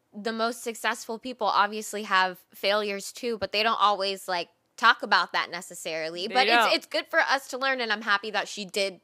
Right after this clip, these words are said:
Speaker 1: speak on those.
Speaker 2: Mm-hmm.
Speaker 1: But I feel like I'm sure she had a bunch of other failures too, you know what I mean? And
Speaker 2: Absolutely.
Speaker 1: everybody has failures in this life. It doesn't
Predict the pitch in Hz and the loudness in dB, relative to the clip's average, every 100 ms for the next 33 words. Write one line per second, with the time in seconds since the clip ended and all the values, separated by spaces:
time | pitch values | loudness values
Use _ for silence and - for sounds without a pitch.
0 | _ - - 220 - - 233 262 269 262 | _ -20 -12 -12 -2 2 2 2 0 0
1 | 320 330 - 247 262 277 311 269 - 254 | -4 -12 -10 -8 -6 -4 4 4 4 -2
2 | - 269 262 254 247 262 269 277 302 277 | 0 2 4 2 0 -4 -4 -4 -2 0
3 | 269 285 294 - 302 370 262 185 190 190 | 0 -2 -4 -4 -4 -4 -4 -4 -4 -6
4 | - - 277 160 185 190 196 208 185 202 | -10 -8 -6 -6 -8 0 2 2 0 -4
5 | 226 226 180 196 208 175 185 170 165 175 | -2 -2 -2 -2 -2 -4 -6 -6 -8 -10
6 | - 277 269 269 214 208 214 214 - 202 | 0 0 0 -2 -2 -2 -6 -10 2 4
7 | 196 196 - - - - 208 196 190 175 | 4 0 -8 -20 -20 -4 2 2 0 -2
8 | 165 160 160 - - _ _ _ _ - | -2 -4 -8 -16 -20 _ _ _ _ -10
9 | 190 175 170 160 165 - 170 165 151 175 | -8 -8 -10 -4 -4 -4 -6 -4 -4 -10
10 | 180 190 185 185 | -2 -2 0 -8